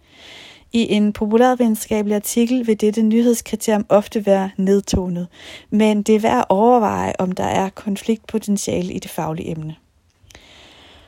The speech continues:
Så har vi en overskrift, der hedder Relevanskriterier. En anden nyttig tilgang til dit arbejde med artiklen kan være relevanskriterierne. Relevansen knytter sig til læseren af din artikel.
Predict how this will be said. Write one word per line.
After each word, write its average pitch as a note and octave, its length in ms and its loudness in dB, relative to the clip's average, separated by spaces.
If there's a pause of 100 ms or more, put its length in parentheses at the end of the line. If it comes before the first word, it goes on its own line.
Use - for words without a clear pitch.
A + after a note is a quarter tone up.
(220)
Så - 160 -2
har A3 300 0
vi F#3 220 -4
en E3+ 320 -8 (140)
overskrift, F#3+ 460 0
der F#3+ 60 -4
hedder F3+ 280 -2
Relevanskriterier. G3+ 1160 -4 (640)
En A#3 220 2
anden B3+ 520 2
nyttig G#3 320 0
tilgang G#3 560 -4
til F#3+ 180 -6
dit F#3 200 -6
arbejde G3 500 -2
med F3+ 120 -4
artiklen B3 520 -4
kan A3+ 200 -2
være G3+ 440 2
relevanskriterierne. - 1300 -2 (800)
Relevansen G#3 640 4
knytter G#3+ 380 0
sig G3 260 -2
til F3 380 -4 (100)
læseren G#3+ 440 4
af F#3 100 -2
din F#3 140 -4
artikel. F3+ 520 -6